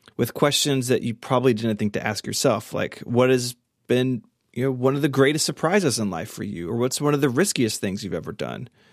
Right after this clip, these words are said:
And after a year, Storyworth will compile every answered question, plus a photo of your choosing, to include in this beautiful keepsake book that they, that they then ship for free.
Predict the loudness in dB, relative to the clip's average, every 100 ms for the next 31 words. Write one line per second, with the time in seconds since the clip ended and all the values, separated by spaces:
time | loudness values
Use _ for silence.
0 | _ _ -20 -20 -2 0 0 0 4 4
1 | 4 2 -8 -4 4 6 6 2 0 0
2 | -2 -2 0 2 4 2 0 0 0 0
3 | 0 -2 -4 -2 -4 -2 -2 -2 -4 -12
4 | -20 _ 0 2 0 -6 0 4 4 4
5 | 2 -2 0 0 2 2 0 -4 _ _
6 | -4 0 0 2 2 2 2 -2 2 2
7 | 2 0 0 0 2 0 0 0 0 0
8 | -4 _ _ _ -2 0 0 -4 2 2
9 | 4 2 4 4 2 0 -2 -2 -6 -10
10 | -6 -6 -8